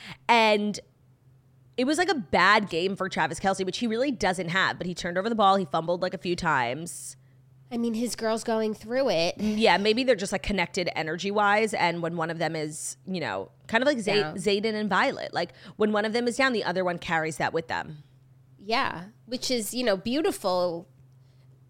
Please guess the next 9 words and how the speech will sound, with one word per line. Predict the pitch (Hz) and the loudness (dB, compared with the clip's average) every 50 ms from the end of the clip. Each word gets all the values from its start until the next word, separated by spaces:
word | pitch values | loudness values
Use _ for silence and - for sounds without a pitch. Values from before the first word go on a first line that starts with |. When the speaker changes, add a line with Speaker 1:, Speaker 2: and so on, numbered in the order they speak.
| _ | _
Speaker 2:
poetically, | - 214 202 190 208 240 277 269 - - 147 151 160 170 180 | -2 -2 0 2 4 4 4 4 2 0 -10 -8 -6 -6 -6
but | 175 165 220 202 185 170 151 - - | -6 -2 -2 0 0 0 -2 -4 -8
not | 220 214 208 202 196 190 - - | -8 -6 -4 -4 -4 -4 -4 -4
really | 190 190 180 170 165 160 160 170 170 _ _ _ _ | -6 -6 -4 -4 -6 -6 -8 -10 -12 _ _ _ _
for | - 190 170 156 151 156 156 170 - - _ _ _ _ _ - | -12 -12 -10 -10 -10 -10 -12 -14 -16 -18 _ _ _ _ _ -12
career-wise. | - 202 180 180 180 180 175 165 156 151 123 123 127 120 - 196 - - - - | -8 -8 -6 -4 -4 -4 -4 -4 -4 -6 -6 -6 -6 -8 -8 -10 -12 -10 2 6
Speaker 1:
I | 254 262 | 6 8
obviously, | 208 254 247 285 - - 320 294 | 8 8 6 6 2 -2 -4 -2
like, | 285 254 220 - - | 2 2 2 2 0